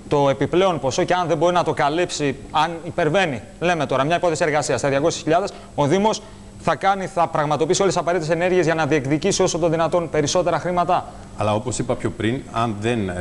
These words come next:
Speaker 2: τελειώσει οριστικά η μελέτη,
Speaker 1: Δεν
Speaker 2: δεν
Speaker 1: μπορούμε
Speaker 2: μπορώ
Speaker 1: να
Speaker 2: να σας
Speaker 1: είμαστε
Speaker 2: μιλήσω
Speaker 1: κάθαροι.
Speaker 2: ακριβώς για το νούμερο. Πράγμα που θα γίνει, πιστεύω, σε λίγες ημέρες.
Speaker 1: Είμαστε σε καλό επίπεδο.
Speaker 2: Νομίζω ολοκληρώνουμε σε πολύ μεγάλο βαθμό όλη τη μελέτη. Αλλά θα σας τα πει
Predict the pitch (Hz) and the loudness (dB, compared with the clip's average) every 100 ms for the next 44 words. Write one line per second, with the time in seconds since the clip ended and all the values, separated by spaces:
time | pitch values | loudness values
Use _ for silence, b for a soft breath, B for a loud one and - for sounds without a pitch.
0 | 90 107 101 107 113 - 95 98 101 101 | -4 0 2 0 -2 -4 -2 -2 -4 -6
1 | - 110 98 92 131 131 147 139 - 117 | -2 -2 -2 -2 -2 0 0 2 0 0
2 | 127 127 107 107 117 110 95 101 120 107 | 0 -2 0 0 0 -2 -2 -2 -2 -2
3 | 101 107 92 82 - 139 135 107 104 110 | 0 0 0 -2 -2 -2 -2 -6 -8 -8
4 | - 98 95 139 170 165 - - 135 131 | -4 -4 -2 0 0 -2 -4 -2 -2 -2
5 | 120 123 120 110 98 143 165 - 147 135 | 0 0 0 0 2 2 2 0 -2 0
6 | 131 139 151 131 104 B B - - 143 | 0 -2 -4 -4 -6 B B -16 -10 -4
7 | 135 127 185 185 175 165 147 127 139 165 | -2 0 0 2 2 2 0 0 2 2
8 | 175 175 165 156 151 123 135 156 143 135 | 2 2 0 -2 -4 -2 0 2 2 0
9 | 123 117 127 170 175 151 151 147 135 131 | 0 -2 0 0 0 0 -2 0 0 0
10 | 120 98 90 90 - - 135 123 113 107 | 0 -2 -4 -8 -8 -4 -2 -2 -4 -4
11 | 117 131 151 143 139 | -4 0 2 2 2